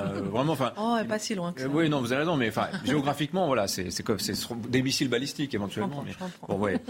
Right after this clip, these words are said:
Speaker 1: <laughs> Voilà, c'est, c'est, dans l'esprit des Russes, c'est ça qui se trame actuellement en Ukraine. On comprend un petit peu mieux leur positionnement, hein. C'est pas juste dans une intention méchante de nuire le méchant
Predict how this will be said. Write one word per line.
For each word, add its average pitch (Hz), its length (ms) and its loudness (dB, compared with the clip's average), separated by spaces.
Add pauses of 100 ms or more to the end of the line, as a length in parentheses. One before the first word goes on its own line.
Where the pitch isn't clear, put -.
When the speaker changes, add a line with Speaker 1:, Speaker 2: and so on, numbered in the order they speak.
(120)
Speaker 1:
<laughs> - 220 -8
Voilà, 240 260 0
c'est, - 80 0
c'est, - 240 0
dans 147 100 2
l'esprit 151 300 0
des 139 120 2
Russes, 156 200 0
c'est - 80 2
ça 135 240 2
qui 104 140 -6
se - 100 -4
trame 113 200 0
actuellement 110 540 2
en 107 120 2
Ukraine. 113 320 0
On 113 60 -4
comprend 147 260 2
un 151 40 0
petit 139 140 -4
peu 139 80 -2
mieux 156 160 4
leur 113 200 2
positionnement, 113 680 0
hein. - 80 -4
C'est 95 140 2
pas 120 140 2
juste 127 180 0
dans 110 80 2
une 101 180 0
intention 104 380 0
méchante 110 420 4
de 92 100 0
nuire 107 280 2
le 95 160 -2
méchant 95 340 -2